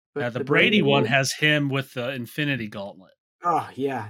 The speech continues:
Speaker 1: That's the one I would k-, probably call that my Grail as of right now, but this is the Aaron Rodgers version. It's in the shop, in the showcase here at the shop for sale. And, uh,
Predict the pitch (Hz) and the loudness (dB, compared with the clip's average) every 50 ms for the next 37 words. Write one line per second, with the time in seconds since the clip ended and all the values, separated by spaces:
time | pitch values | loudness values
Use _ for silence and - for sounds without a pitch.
0 | - _ _ 156 156 165 160 - - 196 185 185 185 185 185 180 175 170 170 170 | -14 _ _ 0 0 0 0 -2 -4 -2 2 4 4 4 4 4 4 2 2 0
1 | 165 165 - - - - _ - 170 170 170 175 170 - 170 170 160 160 160 156 | -2 -4 -8 -10 -10 -8 _ -4 -4 -2 -2 -4 -4 -2 -2 0 0 0 -2 -4
2 | 151 151 139 139 135 135 139 143 143 143 147 143 139 139 135 139 135 127 131 123 | -4 -4 -6 -8 -6 -4 -4 -4 -2 -2 -2 -2 -4 -4 -6 -6 -8 -8 -10 -8
3 | 123 135 135 131 127 139 139 135 131 127 127 120 127 123 117 - _ _ _ _ | -8 -8 -8 -8 -8 -8 -8 -6 -6 -6 -6 -6 -8 -8 -10 -12 _ _ _ _
4 | _ _ _ _ - 151 139 - 170 147 139 135 139 135 135 131 131 135 - - | _ _ _ _ -8 -8 -8 -6 -8 -8 -6 -4 -4 -2 -2 -4 -4 -6 -8 -6
5 | 151 156 160 160 151 147 151 151 151 160 156 143 147 156 151 147 135 - - - | -2 0 2 2 0 0 -2 0 0 0 0 -2 -2 -2 -2 -2 -4 -6 -10 -6
6 | 139 147 151 156 156 143 147 160 156 131 127 - 139 135 127 123 - - 151 143 | 0 2 2 2 2 -2 -4 -6 -6 -6 -6 -8 -6 -6 -6 -8 -8 -4 -2 -2
7 | 143 143 143 - _ _ _ _ 147 127 117 107 - - 147 139 139 - 143 143 | -2 -2 -4 -6 _ _ _ _ -12 -12 -12 -8 -4 -4 -4 -4 -2 -4 -4 -4
8 | 135 - 143 135 123 - - - - - 156 160 165 165 - _ _ _ _ _ | -4 -6 -8 -8 -8 -8 -14 -16 -10 -6 -4 -4 -4 -4 -6 _ _ _ _ _
9 | _ _ _ _ _ _ - 214 233 214 - - 185 190 190 190 196 180 - _ | _ _ _ _ _ _ 2 2 2 2 0 -2 -2 -2 -2 -4 -4 -6 -10 _
10 | _ _ _ _ _ _ _ _ _ _ _ 135 127 123 120 123 117 117 113 110 | _ _ _ _ _ _ _ _ _ _ _ -8 -6 -6 -4 -4 -4 -4 -4 -4